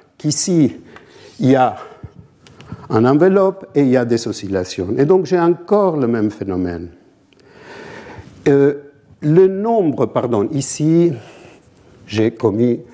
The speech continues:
j'ai fait n, en fait, pardon, ça,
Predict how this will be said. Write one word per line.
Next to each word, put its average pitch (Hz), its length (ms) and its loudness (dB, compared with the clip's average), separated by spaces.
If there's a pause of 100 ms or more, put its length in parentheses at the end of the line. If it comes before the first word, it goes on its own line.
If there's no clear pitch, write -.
(160)
j'ai 120 180 -2
fait 127 340 0
n, 160 320 2 (2000)
en 131 160 0
fait, 127 340 -2
pardon, 95 400 -2 (1000)
ça, - 420 0